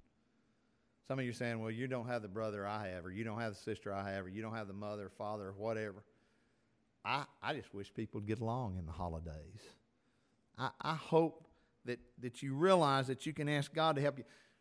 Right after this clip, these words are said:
Do you hope for an end of the war in Afghanistan and Iraq? Folks, we've been over there sixteen years now. Do you hope for the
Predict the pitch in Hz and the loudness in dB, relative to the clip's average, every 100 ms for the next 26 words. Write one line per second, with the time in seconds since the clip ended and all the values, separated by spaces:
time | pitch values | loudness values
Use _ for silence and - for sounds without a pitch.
0 | _ 160 180 156 180 196 - 135 139 160 | _ -2 0 4 4 4 0 -4 -2 -2
1 | 143 120 110 120 131 127 - 113 113 - | -2 -2 -2 -2 -2 -6 -14 -12 -12 -10
2 | 110 117 120 - 117 117 107 98 98 107 | -10 -10 -10 -12 -10 -8 -8 -8 -6 -6
3 | 110 - 110 - 104 104 107 104 98 95 | -6 -8 -8 -8 -10 -6 -6 -6 -6 -8
4 | 92 - 117 - 110 98 95 90 85 80 | -8 -12 -12 -12 -12 -10 -10 -12 -14 -16
5 | 90 92 90 98 _ _ _ _ _ _ | -16 -16 -16 -20 _ _ _ _ _ _
6 | _ _ 156 190 190 151 | _ _ 0 0 0 -4